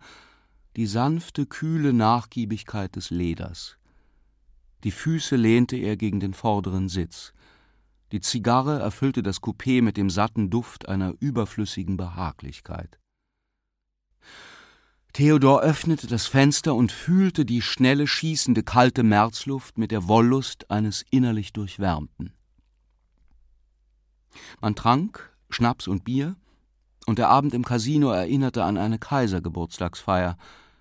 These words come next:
Graf Straubwitz von den Kürassieren hielt eine Rede.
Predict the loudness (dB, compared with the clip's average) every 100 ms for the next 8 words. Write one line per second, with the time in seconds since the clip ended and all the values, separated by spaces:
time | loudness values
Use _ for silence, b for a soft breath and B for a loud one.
0 | b b 0 2 2 2 2 2 -2 -6
1 | -4 -2 0 0 0 0 0 2 2 0
2 | -2 -4 -4 -2 0 -2 -2